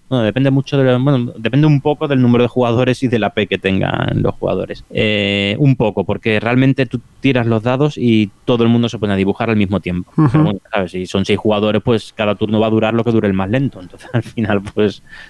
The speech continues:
Speaker 1: se puede alargar.
Speaker 2: Me sorprendió lo pequeña que era la caja de este juego.
Speaker 1: Sí, sí, sí, es muy pequeñita. Hombre,
Speaker 2: Y a-
Speaker 1: pero es que trae eso, eh, trae ocho dados y,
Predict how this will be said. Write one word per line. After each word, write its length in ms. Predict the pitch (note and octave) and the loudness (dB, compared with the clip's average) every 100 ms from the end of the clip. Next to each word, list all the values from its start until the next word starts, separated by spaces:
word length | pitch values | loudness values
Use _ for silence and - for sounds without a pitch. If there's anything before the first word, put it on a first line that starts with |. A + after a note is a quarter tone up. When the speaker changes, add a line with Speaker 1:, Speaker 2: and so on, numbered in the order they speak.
| - | -12
Speaker 1:
se 160 | - F#2+ | -4 -2
puede 180 | G2+ F#2+ | 0 0
alargar. 380 | F#2 F2+ F2 - - | -2 -2 -4 -6 0
Speaker 2:
Me 120 | C#3+ | 0
sorprendió 560 | - C#3+ C#3 C#3+ D#3 E3+ | 2 2 2 4 4 4
lo 140 | F#3+ G3 | 2 2
pequeña 380 | E3 D3+ E3 F#3 | 0 2 2 2
que 100 | F#3+ | 2
era 100 | F#3+ | 2
la 120 | D3+ | 2
caja 320 | - D3+ D#3+ | 0 0 2
de 120 | C#3 | 4
este 200 | C#3 - | 2 2
juego. 440 | C3 - D#3 D3 C4 - - - | 0 2 4 4 0 -4 -16 -16
Speaker 1:
Sí, 500 | - - - A#2+ G#2+ - | -12 -6 -2 0 0 -4
sí, 160 | - B2+ | -6 -4
sí, 140 | A2 | 0
es 60 | A#2 | 2
muy 120 | B2+ | 2
pequeñita. 500 | A#2 - A#2+ A#2+ F#2+ - | 0 0 0 0 -2 -2
Hombre, 220 | C#3 D3+ | 2 2
Speaker 2:
Y 20 | |
a- 20 | D3+ | 2
Speaker 1:
pero 100 | A2 | 0
es 80 | - | -4
que 100 | - | -6
trae 240 | D3 C3+ | -2 0
eso, 400 | D#3 G#2+ G2 G2+ | 2 2 2 2
eh, 100 | G#2 | 0
trae 260 | G#2 B2 B2 | 0 0 0
ocho 320 | C#3 - D3 | 0 0 0
dados 380 | E3 F#3+ A3+ - | 0 0 -4 -4
y, 400 | B2+ A2+ A2 | -2 0 0